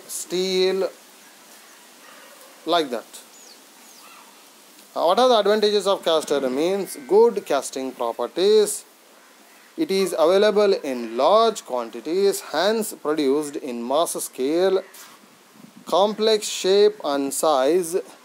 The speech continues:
can be done without machining operation. Great, you can say excellent compressive strength,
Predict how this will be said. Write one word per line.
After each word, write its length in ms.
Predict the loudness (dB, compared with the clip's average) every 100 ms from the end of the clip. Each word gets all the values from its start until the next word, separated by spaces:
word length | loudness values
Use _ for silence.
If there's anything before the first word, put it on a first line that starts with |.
| -20 -20 -20 -20 -20 -20 -20 -20 -20 -20 -12 -2
can 220 | 0 4
be 100 | 4
done 380 | 4 2 0 -2
without 500 | -2 0 4 4 4
machining 380 | 0 -2 -2 0
operation. 920 | 0 0 0 0 -2 -2 0 0 0 -4 -10 -20 -20 -20 -20 -20 -20 -20 -20 -20 -20 -20 -20 -20 _ -20 -20 -6
Great, 420 | 0 4 4 2 -4 -10
you 80 | -6
can 180 | -2 -2
say 220 | -2 -2 -4 -6
excellent 760 | -6 -6 -6 0 2 2 -2
compressive 580 | -4 -4 -2 -4 -4 -8
strength, 600 | -4 -2 0 0 -2 -6